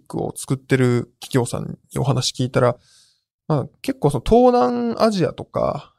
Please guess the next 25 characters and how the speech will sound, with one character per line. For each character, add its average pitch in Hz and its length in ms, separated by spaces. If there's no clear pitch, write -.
え 135 120
っ 135 60
と、 - 220
中 202 260
東 180 340
と 139 100
か、 - 340
え 131 240
ー、 - 20
南 151 260
米 151 140
と - 80
か、 - 160
そ - 160
う 240 60
い - 20
っ 240 40
た 220 120
と 208 80
こ 214 100
ろ 196 460
で 185 140
は、 208 220
あ 123 40
の、 - 400